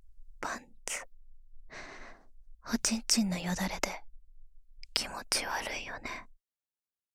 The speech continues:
じゃあ、一回、パジャマとパンツ、脱いじゃおっ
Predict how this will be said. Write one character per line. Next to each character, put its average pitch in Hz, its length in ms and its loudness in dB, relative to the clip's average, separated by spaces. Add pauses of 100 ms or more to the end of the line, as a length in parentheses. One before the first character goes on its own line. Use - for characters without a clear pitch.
(140)
じ - 140 6
ゃ 220 120 8
あ、 - 280 -2 (1300)
一 196 160 2 (100)
回、 196 340 0 (1200)
パ 233 140 8
ジ - 100 8
ャ 254 60 8
マ 226 140 4
と - 120 -2
パ 202 220 4
ン 208 180 -2
ツ、 - 460 -2 (920)
脱 220 140 8
い 233 60 6
じ - 120 4
ゃ 180 60 0
お - 40 -6
っ - 60 -10